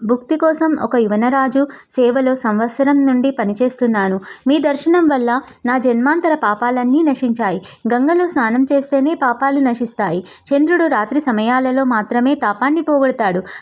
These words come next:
కల్పవృక్షం తన నీడను ఆశ్రయిస్తే మాత్రమే కోరినది ప్రసాదిస్తుంది.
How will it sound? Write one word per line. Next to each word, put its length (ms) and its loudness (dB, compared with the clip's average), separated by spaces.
కల్పవృక్షం 640 0
తన 240 0
నీడను 440 2
ఆశ్రయిస్తే 600 -2
మాత్రమే 460 0
కోరినది 440 0
ప్రసాదిస్తుంది. 760 -2